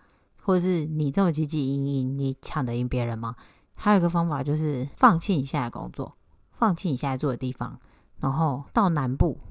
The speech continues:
或是比较其他竞争没这么激烈的地方，找相对薪水没那么高的地方，但是房租会非常低的地方，但是你所有的便利跟你所有的舒适圈你都要放弃，这又很难，因为那薪水相对低，有可能是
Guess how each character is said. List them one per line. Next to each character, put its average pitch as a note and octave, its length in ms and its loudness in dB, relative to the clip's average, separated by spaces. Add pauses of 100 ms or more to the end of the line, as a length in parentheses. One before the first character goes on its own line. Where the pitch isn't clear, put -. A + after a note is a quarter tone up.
或 F3 200 2
是 D#3+ 240 0 (160)
比 C#3 100 2
较 D3 340 -2 (140)
其 - 220 -4
他 D3+ 180 0
竞 D3+ 240 0
争 C#3+ 100 0
没 B2+ 120 0
这 C#3 80 -2
么 C3+ 80 0
激 B2+ 180 -6
烈 C3+ 120 0
的 B2 60 -4
地 B2+ 120 -2
方， B2 200 -8 (160)
找 - 280 2 (140)
相 G3 380 2
对 F#3 220 4
薪 E3+ 240 -2
水 D#3 140 2
没 B2 120 0
那 C#3 60 2
么 C#3 100 0
高 C3 200 -4
的 A#2 60 -6
地 A#2+ 140 -4
方， A#2+ 160 -8 (300)
但 F3 180 6
是 D#3 360 0
房 B2+ 260 0
租 C#3+ 180 2
会 D3+ 120 6
非 D3 180 2
常 C3+ 180 2
低 B2+ 120 -4
的 A#2+ 80 -4
地 A#2+ 140 -6
方， A#2 180 -10 (220)
但 F#3+ 160 0
是 F#3+ 260 2
你 C#3+ 160 -2
所 D3+ 240 4
有 E3+ 100 6
的 C3 120 2
便 C3+ 280 2
利 C3+ 140 -2
跟 C#3+ 160 0
你 C3+ 100 2
所 C3 180 0
有 C3 80 2
的 C3 40 0
舒 C3+ 180 -2
适 C#3 140 -2
圈 C3 160 0
你 A#2+ 60 -4
都 A#2+ 100 -8
要 A#2+ 80 -2
放 C3 240 -2
弃， - 260 -12 (380)
这 A3 120 4
又 F3+ 120 6
很 D#3 200 0
难， - 220 -10 (120)
因 A3+ 120 6
为 A#3 100 4
那 A#3 120 4
薪 G3 260 2
水 C#3+ 200 0
相 D#3 240 2
对 D#3 160 4
低， B2 220 -2
有 C3 140 0
可 D3+ 140 0
能 A#2+ 140 -2
是 B2+ 320 -2